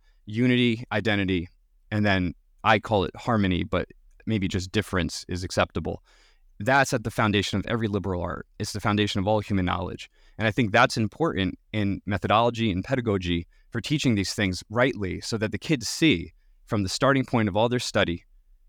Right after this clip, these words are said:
that, um, there's this basic path of truth that their minds can follow as their teacher instructs them, hopefully correctly, in those different studies. And in a way, and this goes to, uh,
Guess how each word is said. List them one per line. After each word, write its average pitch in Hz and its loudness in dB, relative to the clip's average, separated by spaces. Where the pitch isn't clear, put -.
that, 101 2
um, 92 -2
there's 110 0
this 101 0
basic 110 -2
path - 2
of 110 -10
truth - -6
that 101 2
their 123 2
minds 113 4
can 98 -4
follow 95 2
as 101 -2
their 95 -2
teacher - -6
instructs - -4
them, 87 -4
hopefully 87 -8
correctly, 101 -2
in 101 2
those 87 -2
different - -8
studies. 139 0
And 123 0
in 131 2
a 117 2
way, 117 4
and 110 0
this 113 -2
goes 110 0
to, 101 0
uh, 90 -4